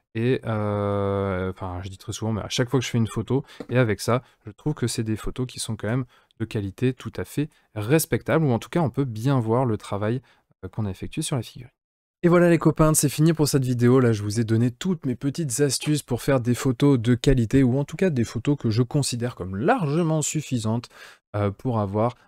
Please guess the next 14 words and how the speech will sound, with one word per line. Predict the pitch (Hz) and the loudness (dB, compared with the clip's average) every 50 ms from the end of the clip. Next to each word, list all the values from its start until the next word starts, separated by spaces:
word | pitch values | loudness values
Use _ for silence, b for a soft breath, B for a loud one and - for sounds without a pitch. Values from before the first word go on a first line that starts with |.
| b - | b -2
un | 110 113 | 0 0
rendu | 107 117 120 117 101 107 117 127 | 2 2 0 0 -2 -4 -6 -6
qui | - - - | -8 -10 -10
soit | - - 156 151 | -8 -4 -4 -4
le | 127 104 | -4 -6
plus | - - 101 | -8 -12 -14
proche | - - - - 165 156 - - | -14 -10 -6 -4 -4 -4 -4 -4
possible | - 139 - - 147 135 123 | -4 -4 -2 -2 -2 -2 0
de | 127 | 0
la | 123 120 113 | 2 2 2
réalité | 110 117 113 110 107 101 - 139 - - B B B B - | 2 2 2 0 0 0 0 -2 -2 -2 B B B B -4
et | 147 139 | -4 -2
qui | - 160 151 | 0 -2 -2
puisse, | - - - 208 214 - - - - | -2 -2 -2 0 2 2 2 0 -2